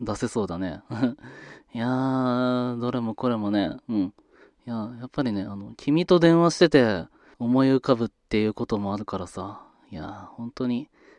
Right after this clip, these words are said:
ありがとうね、いつも。うん。<laughs> まあ、え、どうしようかな、これ。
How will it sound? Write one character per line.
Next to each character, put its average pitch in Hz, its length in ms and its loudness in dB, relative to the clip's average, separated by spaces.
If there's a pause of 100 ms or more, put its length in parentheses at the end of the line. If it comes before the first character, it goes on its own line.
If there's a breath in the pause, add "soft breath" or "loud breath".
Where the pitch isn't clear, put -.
(100)
あ - 140 -14
り 120 100 -4
が 170 120 -2
と 131 160 0
う - 20 -2
ね、 127 220 0
い 117 60 -2
つ - 140 -10
も。 101 240 -6 (760)
う 143 60 -8
ん。 107 380 -4 (960)
<laughs> - 920 -8
ま 139 840 2
あ、 117 60 -2
え、 120 60 -2
ど 123 200 -4
う 277 80 0
し - 100 -2
よ 185 120 6
う - 20 4
か 143 100 4
な、 135 180 6
こ 123 120 4
れ。 123 320 2